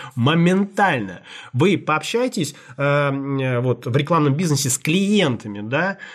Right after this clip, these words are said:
Я вот хочу написать отдельный пост, почему мы живем в такой стране. Да потому что вот в рекламном бизнесе это все видно. Вот как, вот, вот просто. Не надо даже опускаться, там, в бане ходить. Нет, вот, это, это причем там работают с обеих сторон люди, все с высшими образованиями, все профессионалы. Но вот как это все происходит,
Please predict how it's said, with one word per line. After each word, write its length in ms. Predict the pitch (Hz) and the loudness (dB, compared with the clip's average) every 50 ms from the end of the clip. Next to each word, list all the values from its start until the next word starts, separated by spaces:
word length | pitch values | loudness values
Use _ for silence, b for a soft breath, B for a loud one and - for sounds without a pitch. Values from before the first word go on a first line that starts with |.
| B B | B B
Я 160 | - 120 123 | -4 0 0
вот 80 | 117 104 | 0 0
хочу 240 | - 127 - - 139 | -2 -4 -2 0 0
написать 380 | 123 117 - - 139 120 - | 0 0 0 0 -2 0 0
отдельный 300 | 117 120 131 135 120 117 | 0 2 2 2 2 2
пост, 200 | 120 - 202 190 | 0 0 -2 -2
почему 300 | - - - - 135 156 | -2 -6 -6 -2 0 2
мы 120 | 165 135 117 | 2 2 2
живем 220 | 110 123 131 120 | 2 0 0 0
в 60 | - | 0
такой 220 | - 113 - 135 120 | -2 -4 -2 -2 -4
стране. 380 | - - 147 143 147 139 113 | -2 0 0 2 2 2 0
Да 120 | 101 101 110 | -2 -4 -6
потому 360 | - 135 131 - 151 156 156 | -6 -6 -2 0 0 0 0
что 140 | - - 139 | 0 -2 -4
вот 80 | 123 | -2
в 40 | - | -2
рекламном 380 | 147 143 - 175 156 147 139 139 | -2 0 2 2 2 4 2 2
бизнесе 360 | 151 180 147 127 - - 113 | 2 2 0 0 -2 -4 -8
это 100 | - - | -10 -10
все 200 | - - - 139 | -8 -4 -2 -2
видно. 300 | 135 151 147 123 107 101 | -2 -2 -2 -4 -4 -4
Вот 160 | 98 113 110 | -6 -6 -6
как, 280 | - - 170 165 165 147 | -2 0 -2 -2 -2 -4
вот, 160 | 135 127 - | -6 -4 -2
вот 220 | 143 139 139 - - - | -2 -4 -4 -4 -10 -4
просто. 580 | - 160 180 202 202 175 - - - 117 104 107 | 0 4 4 6 6 4 2 0 -6 -8 -4 -2
Не 140 | 127 151 | 0 2
надо 200 | 170 226 262 202 | 2 2 0 0
даже 200 | 185 180 170 143 | 2 2 2 2
опускаться, 400 | 151 147 175 - - 202 147 - | 2 -2 -2 -4 -2 -2 -2 -2
там, 80 | 123 110 | -2 -4
в 60 | 117 | -2
бане 300 | 117 147 190 214 220 196 | 0 2 2 2 2 0
ходить. 320 | - - 165 160 143 - - | -2 0 0 -2 -2 -2 0
Нет, 320 | 220 294 311 202 - - | 2 2 2 2 0 -2
вот, 320 | 160 208 269 220 - - | -2 0 2 2 2 0
это, 260 | 113 104 - 120 117 - | -2 -6 -4 -4 -4 -4
это 200 | - 131 120 - | -4 -4 -2 -2
причем 420 | 135 127 156 - - 190 165 - B B B B B B B B | -2 -4 -2 0 0 0 0 0 B B B B B B B B
там 160 | - 147 151 | 0 2 4
работают 460 | 147 156 156 156 233 269 262 185 139 | 4 2 2 2 2 2 2 0 -2
с 180 | - - - - | -4 -4 -2 0
обеих 320 | 147 139 147 180 147 123 | 0 2 2 2 0 0
сторон 420 | - - - 131 139 202 233 190 131 | 0 -2 0 2 2 4 4 2 2
люди, 220 | 147 202 208 147 | 0 0 -2 -2
все 160 | 123 - 135 | -2 -4 -6
с 80 | 120 - | -6 -4
высшими 300 | 143 127 - - 120 117 | -4 -4 -4 -4 -4 -4
образованиями, 760 | 107 113 104 120 120 117 113 120 143 170 196 202 196 180 147 | -4 -2 2 4 4 4 4 4 2 4 4 4 2 2 0
все 140 | 127 - 127 | -2 -4 -6
профессионалы. 720 | - 117 110 - - - 135 123 127 151 175 202 220 165 | -8 -8 -8 -8 -4 -4 -2 -2 0 2 2 4 4 4
Но 100 | 127 123 | 2 2
вот 140 | 135 156 135 | 0 0 -2
как 240 | - - 196 175 - | 0 0 0 0 0
это 120 | 151 - | -4 -6
все 140 | 127 - 147 | -4 -4 -4
происходит, 680 | 131 139 151 156 147 - - - 285 311 262 160 151 | -2 0 0 0 0 0 -2 0 4 4 4 4 2